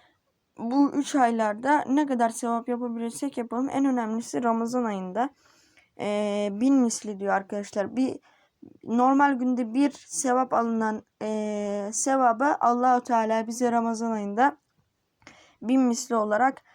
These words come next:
eee, getiriyor arkadaşlar. Şükürler olsun ki Allah'ıma bize böyle bir fırsat vermiş. Videoyu çok uzatmadan diğer sayfamıza geçelim. Çok, eee,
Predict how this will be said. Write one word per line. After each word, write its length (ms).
eee, 520
getiriyor 560
arkadaşlar. 600
Şükürler 440
olsun 360
ki 120
Allah'ıma 440
bize 260
böyle 240
bir 60
fırsat 600
vermiş. 400
Videoyu 300
çok 200
uzatmadan 560
diğer 180
sayfamıza 720
geçelim. 420
Çok, 260
eee, 920